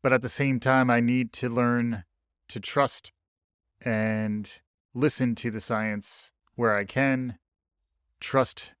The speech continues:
the educators and the community that is there to give back. And hopefully things proceed for the best, but the concept of backlash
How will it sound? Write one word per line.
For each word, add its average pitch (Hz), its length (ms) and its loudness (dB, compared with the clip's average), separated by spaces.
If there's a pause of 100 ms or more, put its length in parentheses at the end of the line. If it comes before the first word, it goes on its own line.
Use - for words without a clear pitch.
(220)
the 117 160 2
educators 120 600 2
and 110 120 0
the 101 60 -4
community 120 540 2
that 113 180 2
is 101 120 -4
there 110 280 2
to 110 120 -8
give 101 240 -4
back. 113 520 0 (1600)
And 135 120 2
hopefully 156 380 0
things 175 560 -6 (460)
proceed 156 340 0
for 165 120 0
the 147 100 2
best, 160 520 4 (220)
but 135 120 -4
the 135 100 -2
concept 151 540 -2
of 110 180 -2
backlash 120 720 2